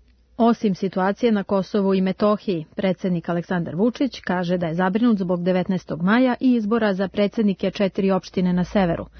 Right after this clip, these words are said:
Na pitanje da li očekuje da će situacija proteći mirno, odgovara konkretno.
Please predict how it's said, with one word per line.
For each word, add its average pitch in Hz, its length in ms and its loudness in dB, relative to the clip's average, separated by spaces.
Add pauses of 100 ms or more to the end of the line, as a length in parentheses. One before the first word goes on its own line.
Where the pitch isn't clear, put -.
(280)
Na 196 100 2
pitanje 226 420 2
da 190 120 -2
li 196 100 0
očekuje 214 420 0
da 180 100 0
će 180 180 -6
situacija 185 580 -2
proteći 180 460 -4
mirno, 233 360 2 (300)
odgovara 220 460 2
konkretno. 170 600 -4